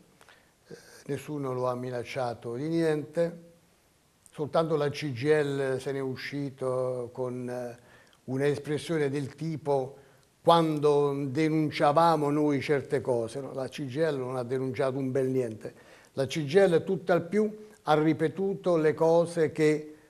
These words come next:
noi giornalisti, pochi per la verità,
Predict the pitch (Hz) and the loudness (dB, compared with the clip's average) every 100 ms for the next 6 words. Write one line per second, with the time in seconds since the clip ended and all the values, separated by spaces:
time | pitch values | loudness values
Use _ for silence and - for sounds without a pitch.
0 | _ - 151 196 175 131 110 131 127 131 | _ -2 6 8 8 4 -2 -4 -2 -2
1 | 131 143 - - 165 165 - - _ _ | -4 -6 -8 -4 -2 -2 -6 -18 _ _
2 | _ - 123 110 - 123 - 117 139 151 | _ -6 -4 -4 -8 -12 -8 -4 -2 0
3 | 180 - 139 139 | -2 0 0 -2